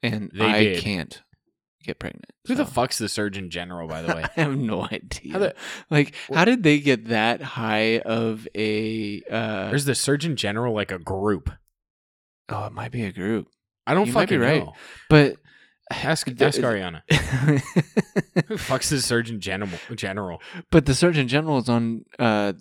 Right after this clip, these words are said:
Speaker 2: Are they
Speaker 1: these,
Speaker 2: military?
Speaker 1: on nicotine, on, uh, I don't know if they're military. What
Speaker 2: Fuck.
Speaker 1: the hell?
Speaker 2: Oh, I doubt it, because military, I mean,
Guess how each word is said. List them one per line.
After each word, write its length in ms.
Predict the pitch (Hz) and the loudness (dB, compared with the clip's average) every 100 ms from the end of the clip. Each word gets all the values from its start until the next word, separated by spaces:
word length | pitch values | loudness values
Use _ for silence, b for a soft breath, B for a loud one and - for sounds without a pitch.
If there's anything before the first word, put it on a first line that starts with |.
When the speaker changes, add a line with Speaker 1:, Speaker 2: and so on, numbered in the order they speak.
| - - 123 | -14 -14 0
Speaker 2:
Are 60 | |
they 100 | 117 | 2
Speaker 1:
these, 100 | 127 | 4
Speaker 2:
military? 380 | 160 190 - 160 113 | 4 2 2 2 2
Speaker 1:
on 200 | 104 104 | 0 0
nicotine, 640 | 113 139 - 147 156 170 | 0 -2 -2 -2 -2 -2
on, 340 | 131 107 104 104 | -2 -2 -4 -4
uh, 580 | 101 107 104 104 101 104 - _ _ _ _ _ _ - | -2 0 -2 -2 -4 -6 -12 _ _ _ _ _ _ -6
I 100 | 131 | -2
don't 140 | 160 | 0
know 160 | 170 220 | 0 0
if 100 | - | 0
they're 120 | 127 | 0
military. 720 | 113 104 104 101 - 98 95 98 | 0 -4 -4 -4 -2 -2 0 -2
What 220 | 117 143 | -4 -4
Speaker 2:
Fuck. 320 | - - - b b b - | -6 -12 -14 b b b 0
Speaker 1:
the 140 | 117 | 0
hell? 260 | 127 131 160 | 2 4 6
Speaker 2:
Oh, 40 | |
I 100 | 123 | 6
doubt 300 | 104 98 107 | 4 0 0
it, 120 | 98 | -2
because 320 | 104 113 104 | -4 -4 -4
military, 760 | 107 113 120 104 104 101 95 - | -2 0 2 2 -2 -2 -4 -4
I 80 | 110 | -6
mean, 300 | 107 98 | -4 -6